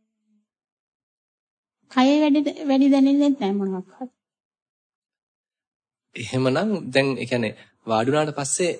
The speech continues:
Speaker 2: අර, අර ටික දැන් නොකරට කමන්නේ නෑ. ඒ කියන්නේ කෙලින්ම, ඒ කියන්නේ දැන් මෙතෙන්දී,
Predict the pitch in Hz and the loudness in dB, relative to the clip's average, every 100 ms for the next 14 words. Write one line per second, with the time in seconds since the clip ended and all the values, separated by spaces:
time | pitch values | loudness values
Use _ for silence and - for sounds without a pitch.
0 | - 117 120 107 113 127 147 165 160 160 | -10 -8 -8 -6 -6 -6 -6 -4 -4 -4
1 | 120 - 143 - 127 127 127 101 - _ | -6 -6 -8 -6 -4 -2 -4 -8 -16 _
2 | _ _ _ _ _ _ _ _ _ _ | _ _ _ _ _ _ _ _ _ _
3 | _ _ _ _ 117 113 104 - 135 143 | _ _ _ _ -8 -6 -6 -4 -4 -2
4 | 170 165 - 127 117 104 101 110 113 131 | 0 0 -2 -6 -6 -4 -4 -6 -4 -2
5 | 135 147 147 | -2 0 0